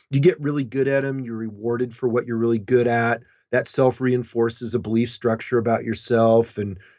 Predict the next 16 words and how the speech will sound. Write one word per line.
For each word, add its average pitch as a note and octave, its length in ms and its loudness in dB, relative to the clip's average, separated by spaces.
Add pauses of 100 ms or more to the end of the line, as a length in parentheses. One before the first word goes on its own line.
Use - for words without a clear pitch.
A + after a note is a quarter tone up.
it C3+ 100 -2
just F#3 200 2
kind F#3 180 2
of D3+ 80 -4
compounds A#2+ 640 -6
and G2+ 100 -8
grows. G2+ 680 -8 (100)
And A2+ 120 0
it, B2 160 0
th-, B2+ 140 6
and B2 200 0
suddenly D3+ 360 2
you C3 140 2
have A2 240 -4
this A2 240 -20 (320)
passion. - 460 -14